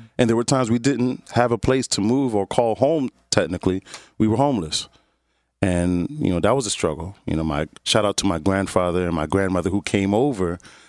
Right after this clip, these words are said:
to help stabilize the household, right? And, um, then I went to Northeast High School. So even as I travel around now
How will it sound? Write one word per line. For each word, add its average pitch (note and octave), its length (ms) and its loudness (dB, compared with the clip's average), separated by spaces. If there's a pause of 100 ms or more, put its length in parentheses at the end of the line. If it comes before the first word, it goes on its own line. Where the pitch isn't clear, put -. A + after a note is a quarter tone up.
(180)
to F#2 180 2
help A2 240 0
stabilize F2+ 580 0
the E2 100 -4
household, E2 480 -4
right? G#2+ 280 -2 (680)
And, G2 520 0
um, F2 420 -2 (260)
then B2+ 360 -2
I - 60 0
went A2 200 -4
to - 80 -4
Northeast B2 440 -2
High C3+ 140 -2
School. D#2 360 -8 (760)
So A2 580 2
even D3 320 2
as A#2+ 180 0
I A2 260 0 (260)
travel C3+ 380 2
around A#2+ 420 2
now A#2 380 0